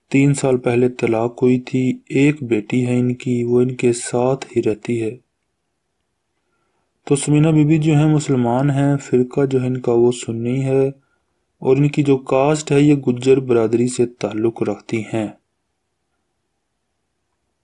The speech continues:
इसके अलावा जो है, इनकी तालीम मैट्रिक है।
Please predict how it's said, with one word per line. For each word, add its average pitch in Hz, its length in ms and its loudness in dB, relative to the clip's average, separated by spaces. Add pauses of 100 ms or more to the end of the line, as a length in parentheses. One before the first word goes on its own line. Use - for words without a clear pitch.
(1400)
इसके 165 200 0
अलावा 165 220 4
जो 170 120 2
है, 175 60 4
इनकी 170 180 0
तालीम 156 380 2
मैट्रिक 135 600 0
है। 160 340 4